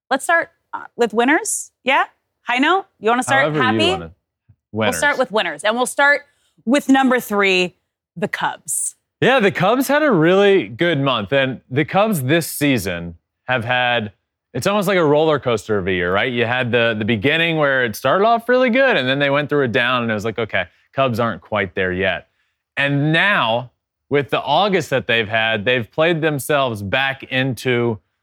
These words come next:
Speaker 2: a playoff spot. Eighteen and nine in the month.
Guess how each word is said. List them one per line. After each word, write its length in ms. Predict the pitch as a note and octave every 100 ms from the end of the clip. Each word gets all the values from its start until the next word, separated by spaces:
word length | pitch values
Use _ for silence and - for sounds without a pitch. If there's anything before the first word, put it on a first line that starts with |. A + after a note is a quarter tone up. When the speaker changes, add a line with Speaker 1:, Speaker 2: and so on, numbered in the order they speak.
| _ _
Speaker 2:
a 80 | -
playoff 420 | - C3 D#3 A2
spot. 320 | F2+ - E2+ -
Eighteen 540 | C3 E3 - - F3+ E3
and 160 | D3
nine 420 | B2+ C3 C#3 D3 D3
in 320 | - C3+ C#3
the 100 | A#2
month. 520 | G#2 A#2+ C#3 C#3 -